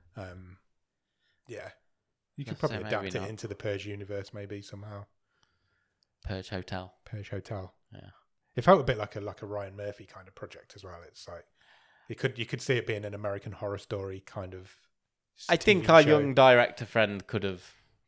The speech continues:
Speaker 2: potentially, that could potentially have been an influence. Yeah.
Speaker 1: Yeah, I think you're right.
Speaker 2: Uh, but look, overall,
Speaker 1: It's a decent
Speaker 2: it's,
Speaker 1: horror movie.
Speaker 2: it's a fun
Speaker 1: If
Speaker 2: time.
Speaker 1: you like,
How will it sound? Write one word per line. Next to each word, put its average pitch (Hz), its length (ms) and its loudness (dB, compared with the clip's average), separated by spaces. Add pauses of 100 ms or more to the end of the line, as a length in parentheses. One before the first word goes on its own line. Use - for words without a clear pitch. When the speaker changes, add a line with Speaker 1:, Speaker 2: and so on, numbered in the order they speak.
Speaker 2:
potentially, 92 600 -10 (100)
that 95 220 -8
could - 180 -18
potentially 87 440 -12
have 80 100 -12
been 87 120 -10
an 82 140 -10
influence. - 640 -14
Yeah. - 120 -14 (320)
Speaker 1:
Yeah, 92 140 -14
I - 140 -20
think 87 140 -18
you're 80 120 -20
right. - 840 -20
Speaker 2:
Uh, - 140 -10
but - 240 0 (340)
look, 104 160 -2 (140)
overall, 85 500 -4 (840)
Speaker 1:
It's 170 120 -6
a 254 40 0
decent 254 320 0
Speaker 2:
it's, 202 40 0
Speaker 1:
horror 214 160 4
movie. 151 260 2
Speaker 2:
it's - 140 -14
a 101 80 -2
fun 87 220 -4
Speaker 1:
If - 80 -6
Speaker 2:
time. 90 140 -2
Speaker 1:
you 185 40 4
like, 190 280 2